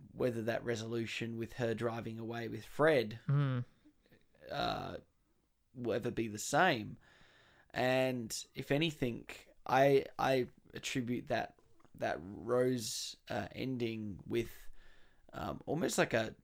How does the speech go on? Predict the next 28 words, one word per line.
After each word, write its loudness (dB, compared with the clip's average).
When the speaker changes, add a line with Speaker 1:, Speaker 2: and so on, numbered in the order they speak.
Speaker 1:
s-, -4
uh, -12
psychological 2
parallel 4
of -14
the -8
dynamic 0
Speaker 2:
Mm. 8
Speaker 1:
that's, 2
uh, -4
Stanley -4
and, -10
uh, -4
Shirley 4
have, -8
in -6
the -2
sense -2
that, -2
um, -6
you -6
know, -2
here's -4
this -4
man -4
who 0
sh-, -10
uh, -2